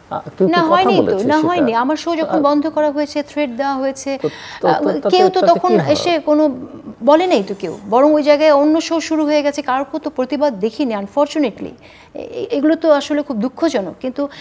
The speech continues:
Speaker 2: এই যে আমরা কেউ আসি না সময় মতো, তখনই তো ওই জন্য স-, অনেক মানুষ সাফার করতে হয়। তো এই ঘটনাটাই ঘটেছে। তা আমি জানি তাসনিমের পাশে যেভাবে দাঁড়ানোর কথা ছিল, তখন তো সে কীভাবে দাঁড়ায়নি, দাঁড়ানো তো দূরের কথা,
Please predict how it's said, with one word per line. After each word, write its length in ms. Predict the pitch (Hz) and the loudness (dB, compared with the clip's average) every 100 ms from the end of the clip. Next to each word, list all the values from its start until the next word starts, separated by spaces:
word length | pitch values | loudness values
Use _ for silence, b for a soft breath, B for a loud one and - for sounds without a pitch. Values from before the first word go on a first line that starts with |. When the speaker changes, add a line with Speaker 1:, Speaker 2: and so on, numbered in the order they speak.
| B B - | B B 0
Speaker 2:
এই 180 | 285 302 | 2 4
যে 140 | 339 | 2
আমরা 280 | 302 269 311 | 2 2 0
কেউ 220 | 311 302 - | 2 0 0
আসি 300 | 220 - 320 | -2 2 2
না 120 | 294 | 2
সময় 340 | - 247 294 | 0 2 4
মতো, 280 | 294 247 208 | 4 2 -2
তখনই 340 | 226 220 294 | -4 0 0
তো 120 | 330 311 | 0 -2
ওই 60 | |
জন্য 180 | 277 277 | -2 -2
স-, 100 | 269 | -2
অনেক 420 | 240 - 262 302 302 | -2 2 4 4 0
মানুষ 260 | 233 233 | -4 -4
সাফার 300 | - 202 220 | -4 -2 0
করতে 300 | 214 175 - | -2 -6 -8
হয়। 220 | 160 165 165 B B B B B _ _ _ - - - _ | -6 -6 -8 B B B B B _ _ _ -20 -20 -20 _
তো 100 | 285 - | -2 0
এই 140 | 269 | 0
ঘটনাটাই 480 | 269 269 311 311 339 | 0 0 -2 -2 -2
ঘটেছে। 520 | 240 247 247 285 311 311 | 0 -2 -4 -6 -4 -2
তা 80 | |
আমি 300 | 226 233 214 | -2 -2 -4
জানি 300 | 226 214 254 | -2 -2 -2
তাসনিমের 420 | 277 220 - 233 233 | -4 -6 -4 -4 -2
পাশে 260 | 214 - | -4 -6
যেভাবে 240 | 220 220 220 | -6 -4 -2
দাঁড়ানোর 300 | 202 196 208 | -2 -4 -6
কথা 240 | 202 220 | -8 -10
ছিল, 160 | 226 214 | -10 -8
তখন 260 | 196 214 | -10 -10
তো 100 | 202 | -12
সে 140 | 202 208 | -10 -8
কীভাবে 320 | 214 208 208 | -6 -6 -4
দাঁড়ায়নি, 540 | 180 175 233 285 165 | -2 0 2 2 0
দাঁড়ানো 340 | 165 180 220 262 | -4 -4 -4 -4
তো 140 | 302 | -4
দূরের 300 | 208 240 339 | 0 2 2
কথা, 320 | 220 180 220 | 0 -4 -4